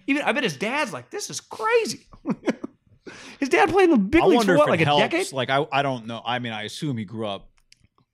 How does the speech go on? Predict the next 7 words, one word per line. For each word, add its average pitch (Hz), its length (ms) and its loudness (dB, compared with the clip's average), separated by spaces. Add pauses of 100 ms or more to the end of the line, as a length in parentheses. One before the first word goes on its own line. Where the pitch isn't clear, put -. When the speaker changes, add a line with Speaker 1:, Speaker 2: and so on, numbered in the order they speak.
(140)
Speaker 2:
s-, - 180 -18 (120)
pretty 233 200 -4
comfortably, 117 540 -10
right? 123 240 -2
Given 107 260 -6
his 92 140 -16
father's 104 640 -4